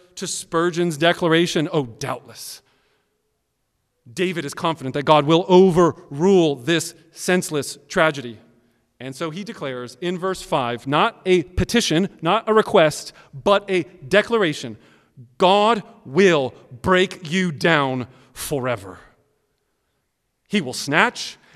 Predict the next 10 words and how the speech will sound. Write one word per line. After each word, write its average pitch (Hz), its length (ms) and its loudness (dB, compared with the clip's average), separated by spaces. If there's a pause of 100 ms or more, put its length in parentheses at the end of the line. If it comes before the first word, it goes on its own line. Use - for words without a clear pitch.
(100)
and 117 180 -10
tear 180 260 0
you 220 240 -2
from 190 360 0
your 190 240 4
tent. 139 420 -12 (220)
He 208 140 0
will 180 200 0
uproot 147 600 0
you 135 260 -4